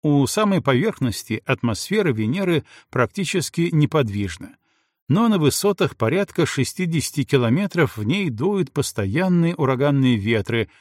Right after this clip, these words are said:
скорость которых достигает ста метров в секунду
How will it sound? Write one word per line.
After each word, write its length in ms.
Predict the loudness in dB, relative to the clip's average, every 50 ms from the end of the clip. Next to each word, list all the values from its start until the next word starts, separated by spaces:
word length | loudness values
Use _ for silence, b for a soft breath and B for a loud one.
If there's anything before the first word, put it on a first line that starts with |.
| b b b
скорость 520 | -16 -8 2 4 4 4 4 0 -4 -6
которых 520 | -8 -8 -4 -2 -2 0 0 0 -2 -2 -2
достигает 680 | -2 -2 -2 -4 -4 -2 0 2 2 2 0 0 _ _ _ _ -18
ста 400 | -14 -14 -10 -2 0 2 4 4
метров 400 | 4 2 2 0 0 -2 -4 -4
в 20 |
секунду 720 | -4 -8 -6 -4 0 0 2 2 2 2 2 2 2 2